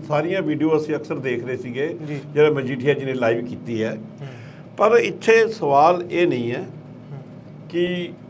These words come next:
Speaker 1: ਗਨੀਵ ਕੌਰ ਮਜੀਠੀਆ ਮੌਜੂਦਾ ਐਮ ਐਲ ਏ ਨੇ ਸ਼੍ਰੋਮਣੀ ਅਕਾਲੀ ਦਲ ਦੇ
Speaker 2: ਹੂੰ।
Speaker 1: ਔਰ ਸਰਦਾਰ ਬਿਕਰਮਜੀਤ ਸਿੰਘ ਮਜੀਠੀਆ ਦੇ ਧਰਮ ਸਪਤਨੀ ਨੇ।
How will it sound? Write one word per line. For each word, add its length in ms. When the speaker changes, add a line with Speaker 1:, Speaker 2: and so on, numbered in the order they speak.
Speaker 1:
ਗਨੀਵ 360
ਕੌਰ 240
ਮਜੀਠੀਆ 840
ਮੌਜੂਦਾ 580
ਐਮ 200
ਐਲ 140
ਏ 60
ਨੇ 200
ਸ਼੍ਰੋਮਣੀ 400
ਅਕਾਲੀ 280
ਦਲ 220
ਦੇ 120
Speaker 2:
ਹੂੰ। 80
Speaker 1:
ਔਰ 200
ਸਰਦਾਰ 340
ਬਿਕਰਮਜੀਤ 560
ਸਿੰਘ 240
ਮਜੀਠੀਆ 460
ਦੇ 140
ਧਰਮ 280
ਸਪਤਨੀ 380
ਨੇ। 260